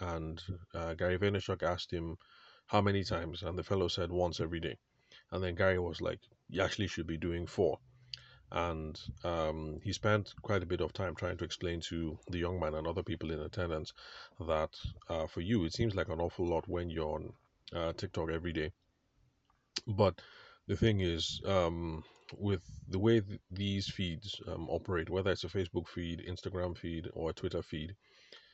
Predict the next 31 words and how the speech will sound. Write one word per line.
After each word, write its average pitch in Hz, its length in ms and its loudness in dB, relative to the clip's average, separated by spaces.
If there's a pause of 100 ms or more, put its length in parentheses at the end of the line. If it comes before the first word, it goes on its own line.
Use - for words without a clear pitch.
(140)
uh, 98 160 0
people 117 280 2
are 92 60 4
just 95 400 2
scrolling, 95 440 0
scrolling, 87 500 0
swiping, 87 400 -2
swiping, 82 640 -4 (280)
and, 85 420 -6
um, 80 540 -2 (460)
you 92 120 -2
may 90 140 -2
have 90 240 -2
put - 240 -2
a 92 40 0
lot 90 200 2
of 80 100 0
effort 87 300 0 (400)
into 95 220 0
that, 82 260 0
but 82 120 0 (640)
most 110 220 8
people 101 320 2
are 87 60 2
going 95 180 2
to 90 100 0
see 95 280 0
it 87 100 2
for 80 1080 -2 (1160)
a - 60 -6
second, 156 500 -2